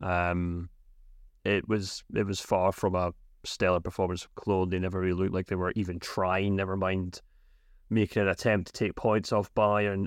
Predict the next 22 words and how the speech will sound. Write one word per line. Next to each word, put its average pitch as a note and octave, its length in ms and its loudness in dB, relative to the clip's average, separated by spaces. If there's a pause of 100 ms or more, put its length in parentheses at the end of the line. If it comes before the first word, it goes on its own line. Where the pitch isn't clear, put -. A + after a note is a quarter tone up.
And, F#2+ 500 -2 (600)
you A#2 100 0
know, A2+ 60 6
you A2 160 6
can A2 140 -2
make A#2 160 4
an A2+ 60 4
argument A2+ 440 4
that G2+ 180 0
that's G2+ 280 -4
what G2 120 -2
some G#2+ 200 -2
of G2+ 40 2
these G2+ 140 -2
smaller G2+ 260 -2
clubs F#2+ 260 -2
have G2 120 0
to - 100 -16
do G2+ 120 0
against G#2+ 280 0
Bayern. A2+ 380 4
But G#2 180 2